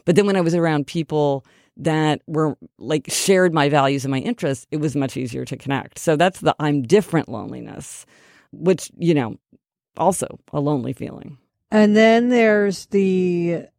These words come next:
Speaker 2: no sweetheart loneliness.
Speaker 1: Yeah.
Speaker 2: That's a big one. That's
Speaker 1: Yeah.
Speaker 2: like, I mean, that's, that's what songs are written about,
Speaker 1: Yeah.
Speaker 2: right?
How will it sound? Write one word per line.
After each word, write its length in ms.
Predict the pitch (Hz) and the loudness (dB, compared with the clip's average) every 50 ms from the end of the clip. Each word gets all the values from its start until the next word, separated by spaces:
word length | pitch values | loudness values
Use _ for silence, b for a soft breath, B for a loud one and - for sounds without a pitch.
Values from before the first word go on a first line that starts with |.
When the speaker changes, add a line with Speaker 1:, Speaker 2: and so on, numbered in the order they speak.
| _ _ | _ _
Speaker 2:
no 480 | 202 180 180 185 190 196 190 190 185 175 | -2 0 2 4 4 4 4 2 0 -2
sweetheart 800 | - - - - - 170 208 247 262 220 165 170 156 - - - - | -4 -6 -10 -12 -6 0 2 2 2 2 2 0 -2 -4 -6 -12 -12
loneliness. 760 | 165 160 - - - - - - - - - - - - - | -12 -12 -12 -14 -16 -16 -16 -16 -18 -20 -20 -20 -18 -10 -4
Speaker 1:
Yeah. 120 | - 147 165 | -4 -2 2
Speaker 2:
That's 400 | 175 196 220 247 254 - - - | 4 6 6 6 4 2 0 0
a 80 | 254 226 | 0 0
big 300 | 175 147 185 180 170 143 | 2 2 0 0 0 -2
one. 340 | 151 135 151 160 - - 175 | -6 -8 -10 -10 -10 -6 0
That's 320 | 180 208 220 - - - | 2 4 4 4 2 2
Speaker 1:
Yeah. 60 | 254 226 | 4 4
Speaker 2:
like, 300 | 214 202 175 - - - | 6 4 4 0 -4 -6
I 60 | 202 | -4
mean, 240 | 190 190 185 185 180 | -2 0 0 0 0
that's, 420 | 185 190 196 196 185 - - - - _ | 2 2 2 2 0 -4 -12 -18 -18 _
that's 680 | - - - - 170 170 165 202 180 196 202 202 - 220 | -18 -18 -16 -14 -14 -16 -10 -4 -2 -2 -2 -2 -2 -6
what 160 | 202 196 - | -8 -8 -8
songs 440 | - - 202 190 190 190 185 170 170 | -6 -4 -2 0 0 -2 -2 -4 -4
are 80 | 170 | -4
written 220 | 160 156 135 - 151 | -4 -4 -6 -6 -8
about, 300 | 139 139 - - - 143 | -8 -6 -6 -6 -4 -2
Speaker 1:
Yeah. 120 | 147 151 | -2 -2
Speaker 2:
right? 220 | 160 160 165 - | -2 -2 -4 -8